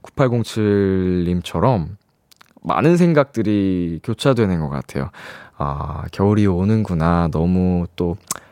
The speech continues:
눈이 뒤덮인 예쁜 경치도 보고 싶어지기도 하고. 근데 이제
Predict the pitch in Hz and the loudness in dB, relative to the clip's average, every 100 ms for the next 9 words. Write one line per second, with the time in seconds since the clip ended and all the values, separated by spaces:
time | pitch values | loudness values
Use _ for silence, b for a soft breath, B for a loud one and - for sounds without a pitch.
0 | B _ 101 120 135 131 - 104 127 - | B _ 0 2 4 4 4 2 0 0
1 | 92 87 92 131 - 156 143 135 127 123 | 0 2 0 -2 0 0 2 0 0 -2
2 | 113 104 98 - - 101 120 - - 92 | -2 -2 -4 -4 -2 0 0 -2 -4 -2
3 | 82 80 101 151 131 95 95 B B B | -2 -2 0 0 2 -2 -2 B B B
4 | - 80 76 78 | -4 -2 0 -2